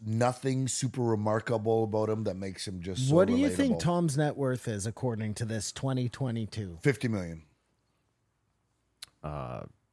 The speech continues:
Speaker 3: I bet it's gonna be low. It's gonna say, like, two million or something.
Speaker 2: No, it's higher than that, but it's substantially lower than fifty.
Speaker 1: I just threw out a number.
Speaker 2: Fifteen million.
Speaker 1: Yeah, that's all right.
Speaker 2: It's way more than
Speaker 1: If
Speaker 2: that.
Speaker 1: he has fifty million dollars in cash plus assets,
Speaker 3: You're
Speaker 1: maybe?
Speaker 3: forgetting that it,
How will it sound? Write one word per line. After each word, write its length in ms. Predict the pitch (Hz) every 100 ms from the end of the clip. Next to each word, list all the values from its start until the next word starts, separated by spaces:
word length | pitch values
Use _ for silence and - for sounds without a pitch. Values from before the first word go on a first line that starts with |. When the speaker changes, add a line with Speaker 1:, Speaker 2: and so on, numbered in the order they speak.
| _ -
Speaker 3:
I 80 | 85
bet 180 | 82 87
it's 160 | - - _ -
gonna 160 | 82
be 120 | 76
low. 340 | 73 76 71 60
It's 100 | -
gonna 140 | 78
say, 120 | 71 76
like, 180 | 67 -
two 160 | 80
million 320 | 73 71 67 52
or 80 |
something. 300 | - - - 165
Speaker 2:
No, 240 | 131 101
it's 140 | 110 -
higher 260 | 165 143
than 120 | 107 117
that, 240 | 135 101
but 100 | 110
it's 120 | 101
substantially 720 | - 113 - 151 165 - 131
lower 260 | 123 131 120
than 160 | 117
fifty. 480 | 98 - 180 - 135 -
Speaker 1:
I 80 | 151
just 120 | 185
threw 140 | 202 240
out 60 | 196
a 60 | 202
number. 280 | 196 175
Speaker 2:
Fifteen 120 | 165 160
million. 380 | 170 175 135
Speaker 1:
Yeah, 200 | 98 82
that's 160 | 147 147
all 120 | 107
right. 240 | 80 135 - -
Speaker 2:
It's 240 | 285 - -
way 380 | 143 160 185 175
more 320 | 143 123 104
than 180 | 92 113
Speaker 1:
If 140 | 147
Speaker 2:
that. 60 | 196
Speaker 1:
he 80 | 220
has 120 | 190
fifty 440 | - 208 208 214
million 400 | 202 214 214 202
dollars 340 | 196 202 190 135
in 120 | 135
cash 500 | 123 143 156 160 -
plus 240 | - 143 -
assets, 520 | 120 143 147 165 98
Speaker 3:
You're 120 | 151
Speaker 1:
maybe? 80 | 175
Speaker 3:
forgetting 500 | 202 170 107 107 120
that 180 | 104 92
it, 140 | 101